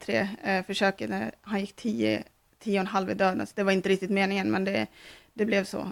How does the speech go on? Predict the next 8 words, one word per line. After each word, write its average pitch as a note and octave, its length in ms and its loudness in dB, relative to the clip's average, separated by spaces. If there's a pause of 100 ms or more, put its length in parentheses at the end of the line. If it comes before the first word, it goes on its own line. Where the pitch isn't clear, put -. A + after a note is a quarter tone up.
(120)
Eh, - 420 -4
jag G3 100 2
körde G3 240 -2
för G3+ 100 -8
seger A3 300 -6
helt G#3+ 200 -10
enkelt. - 360 -12 (600)
Eh, G2+ 120 2